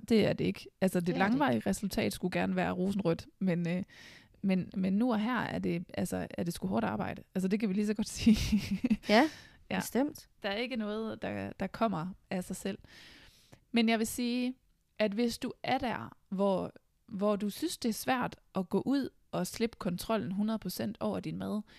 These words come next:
Speaker 1: så, så gør det gradvist. Gør det langsomt. Altså, arbejd med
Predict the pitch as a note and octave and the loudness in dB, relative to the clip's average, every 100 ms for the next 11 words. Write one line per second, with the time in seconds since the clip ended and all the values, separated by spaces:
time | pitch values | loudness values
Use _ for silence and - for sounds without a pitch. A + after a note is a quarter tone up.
0 | - - - - - A#3+ B3 _ _ _ | -20 -20 -20 -16 -4 -4 -4 _ _ _
1 | _ _ - - B3 - A3 A#3 A#3 - | _ _ -12 -8 -8 -2 0 0 -2 -2
2 | G#3+ A#3+ F3+ - - - _ _ _ _ | 0 2 0 -2 -14 -18 _ _ _ _
3 | - G#3 A3+ G#3 G3 G#3+ A3+ - A3 - | 2 4 4 2 2 -2 -2 -4 -8 -12
4 | - _ _ _ _ - F#3+ - - - | -20 _ _ _ _ 0 0 0 -4 -2
5 | A3 A#3 G#3+ F3 - G#3+ G3 G#3+ A3 | 2 2 2 0 -2 2 2 2 0